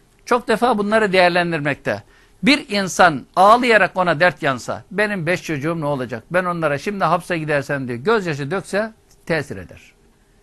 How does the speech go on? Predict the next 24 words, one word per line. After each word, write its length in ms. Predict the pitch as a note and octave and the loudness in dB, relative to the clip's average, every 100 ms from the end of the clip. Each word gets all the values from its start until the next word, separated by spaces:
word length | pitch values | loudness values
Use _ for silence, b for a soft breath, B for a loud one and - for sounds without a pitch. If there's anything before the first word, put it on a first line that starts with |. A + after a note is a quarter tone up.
| _ - | _ -2
Yüzde 320 | C4 A#3 F3 | -2 -2 -4
seksen, 460 | - G#3 D#3+ C#3 | -4 -6 -6 -4
doksan 320 | F#3 - E3+ D3+ | -6 -4 -6 -4
tesir 320 | C#3 A2+ G#2+ | -6 -6 -12
eder. 220 | F2 - - | -14 -18 -10
Bundan. 340 | E4 D4 A#3+ - b b b b b b b b b | -8 -6 -6 -8 b b b b b b b b b
Yoksa 440 | G#3+ A#3 B3 A#3+ - E3 D#3 E3 | 0 2 4 2 0 -10 -8 -2
tekrar 260 | A3 G#3+ G#3+ | -4 0 0
ediyorum, 480 | F#3 E3 C#3+ C3 - | 0 0 -2 -6 -2
bir 220 | A#3 C4 | -2 0
kadın 280 | G#3 E3+ D3+ | 0 0 0
hepimizden 640 | E3+ A#3 G#3 E3+ E3 D#3 | 0 0 0 -2 -2 0
daha 160 | D#3 C#3 | 2 4
faziletli 560 | - F3 F3 E3 - | 2 2 2 0 0
olur 220 | E3+ F3+ F#3 | -2 0 -2
mu? 200 | D3+ - | -4 0
Topumuzdan, 600 | A3+ G3 E3+ D3+ F#3+ B3 - | 2 2 -2 -2 -4 -6 -12
topumuzdan 580 | - E3+ C#3 C3 C3+ C#3 | -4 -4 -4 -6 -8 -4
daha 120 | C#3 | -4
faziletli 540 | - B2 A#2 A2+ - | -4 -8 -8 -10 -10
olur. 160 | A#2 D3 | -12 -10
Bunda 200 | A3+ A3 | -8 -8
şüphemiz 440 | G3 F3+ F3 D#3 | -8 -8 -8 -6
yok. 120 | C#3 | -8